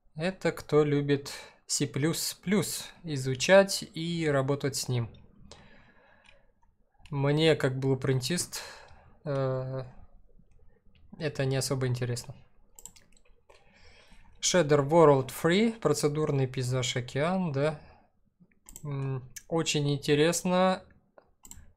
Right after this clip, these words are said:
и снова же непонятно. Я так предполагаю, э, мы подаём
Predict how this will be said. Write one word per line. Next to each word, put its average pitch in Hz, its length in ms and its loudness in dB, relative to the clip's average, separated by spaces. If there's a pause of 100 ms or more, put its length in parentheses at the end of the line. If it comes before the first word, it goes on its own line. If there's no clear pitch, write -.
(140)
и 160 360 -6
снова 147 560 0
же 135 220 0
непонятно. 131 920 -2 (920)
Я 147 220 0
так 156 220 -2
предполагаю, 147 960 4 (600)
э, 131 380 -2
мы 147 260 2
подаём 147 680 4